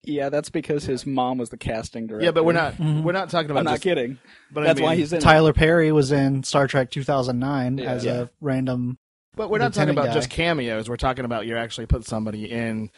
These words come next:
Speaker 2: to serve a purpose as a character, even though it's a small scene. And then he's a comedian, and then you literally don't give him anything comedic to really do.
Speaker 3: Mm.
Speaker 2: And then when you do, you focus on other people instead of him, which begs the question: Why did you need Dick Cavett
Speaker 1: He has
Speaker 2: for
Speaker 1: a
Speaker 2: that
Speaker 1: few,
Speaker 2: scene?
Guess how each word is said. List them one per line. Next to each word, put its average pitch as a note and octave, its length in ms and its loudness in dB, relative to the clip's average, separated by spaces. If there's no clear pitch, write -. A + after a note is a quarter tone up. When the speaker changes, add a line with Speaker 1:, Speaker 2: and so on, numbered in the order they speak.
Speaker 2:
to B2 100 -6
serve A#2 240 -2
a G#2 60 -6
purpose G#2+ 460 -8
as G2 100 -10
a G2+ 80 -16
character, B2 520 -4
even A2 180 -10
though G#2 80 -8
it's G2+ 100 -14
a G2 60 -14
small F#2+ 280 -16
scene. A2+ 460 -12
And A#2 120 -10
then A2+ 360 -6
he's A#2 220 -4
a A#2 40 -4
comedian, A#2 560 0
and G#2 160 -8
then G#2+ 120 -6
you G#2+ 100 -6
literally G#2+ 380 -6
don't G#2 380 -10
give G#2+ 200 -8
him G2+ 160 -10
anything G2+ 460 -14
comedic F#2+ 420 -14
to - 120 -10
really F#2 420 -8
do. A#2+ 380 -4
Speaker 3:
Mm. C3 220 -4
Speaker 2:
And B2 120 -4
then A2 140 -6
when G#2+ 120 -6
you F#2+ 180 -8
do, B2+ 400 -4
you A#2 120 -10
focus A2+ 340 -6
on G2+ 80 -8
other A2 180 -8
people G#2 240 -12
instead F#2+ 280 -10
of - 80 -20
him, G#2 420 -8
which A2 180 -8
begs G#2+ 220 -8
the F#2+ 80 -14
question: F#2+ 500 -12
Why F#2+ 140 -10
did G2+ 160 -10
you - 60 -12
need F#2 140 -16
Dick - 140 -12
Cavett - 460 -10
Speaker 1:
He D4+ 80 -14
has E4+ 60 -6
Speaker 2:
for A#2+ 80 -2
Speaker 1:
a - 20 -2
Speaker 2:
that G#2 120 -4
Speaker 1:
few, G#3+ 120 -2
Speaker 2:
scene? - 240 -8